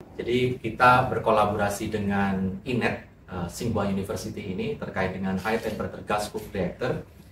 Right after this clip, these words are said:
sejak tahun dua ribu tujuh belas sebenarnya. Sudah sejak lama ya.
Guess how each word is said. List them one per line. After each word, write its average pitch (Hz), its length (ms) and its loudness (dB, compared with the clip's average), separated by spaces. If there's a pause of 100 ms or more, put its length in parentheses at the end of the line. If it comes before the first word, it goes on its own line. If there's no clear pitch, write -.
(240)
sejak 113 500 0
tahun 117 640 4
dua 107 320 4
ribu 110 300 -2
tujuh 123 180 -2
belas 107 220 0
sebenarnya. 92 720 -4 (580)
Sudah 98 160 -2
sejak 113 160 -4
lama 110 240 6
ya. 90 140 -4